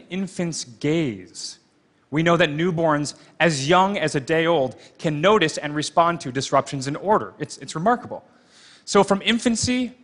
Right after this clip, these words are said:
through old age, the urge to solve unites us all. And I even found this photo on Instagram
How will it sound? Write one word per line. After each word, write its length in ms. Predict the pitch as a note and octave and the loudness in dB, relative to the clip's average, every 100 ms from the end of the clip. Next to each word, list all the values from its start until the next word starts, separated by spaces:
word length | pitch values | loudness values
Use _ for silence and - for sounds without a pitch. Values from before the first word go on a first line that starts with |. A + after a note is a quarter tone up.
| _ _ | _ _
through 240 | - F3+ | -8 -6
old 260 | - F#3 G3 | 0 2 2
age, 580 | D#3+ C#3+ A#2+ A#2 A2+ - _ _ _ | 2 -2 -2 -8 -12 -16 _ _ _
the 100 | D#3+ | -2
urge 260 | F3+ G#3 G3+ | 4 2 2
to 80 | F#3 | -4
solve 400 | - D#3 D3+ C3 | 2 4 4 2
unites 460 | D3+ D3+ C#3+ - | -2 -2 -2 -4
us 140 | C#3+ B2 | -8 -6
all. 220 | G2+ - _ _ _ _ _ _ - - | -10 -14 _ _ _ _ _ _ -20 -10
And 100 | - | -2
I 60 | F#3 | 0
even 260 | G3 B3 C4 | 2 2 4
found 240 | G#3 F#3+ | 2 2
this 100 | F3+ | 2
photo 420 | - F#3 F3 D#3 D3+ - - | 2 4 4 4 0 -6 -2
on 140 | D#3+ | -2
Instagram 800 | - A#3 A#3+ - C3 A#2+ G#2+ A2+ | 0 -2 0 -2 0 -2 -2 -6